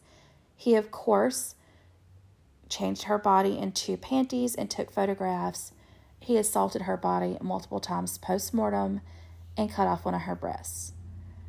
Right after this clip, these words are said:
After several days of decomposition, he tied her body to a piece of iron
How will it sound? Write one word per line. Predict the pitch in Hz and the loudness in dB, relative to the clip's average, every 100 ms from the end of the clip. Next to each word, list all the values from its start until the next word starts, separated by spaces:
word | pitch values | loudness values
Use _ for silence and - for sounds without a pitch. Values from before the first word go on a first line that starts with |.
| - | -4
After | 208 202 208 | 0 0 0
several | - 214 247 | 4 4 4
days | 240 214 208 | 4 4 4
of | 208 | 0
decomposition, | 208 196 208 220 196 175 175 180 175 | -2 -2 0 0 0 0 0 -2 -2
he | 170 | -4
tied | 170 165 170 | -2 -2 0
her | 196 | -2
body | 190 180 185 - - | 0 0 -2 -4 -10
to | - | -6
a | 175 | -6
piece | 175 175 | -6 -6
of | 180 | -4
iron | 208 226 226 220 | 0 0 0 -2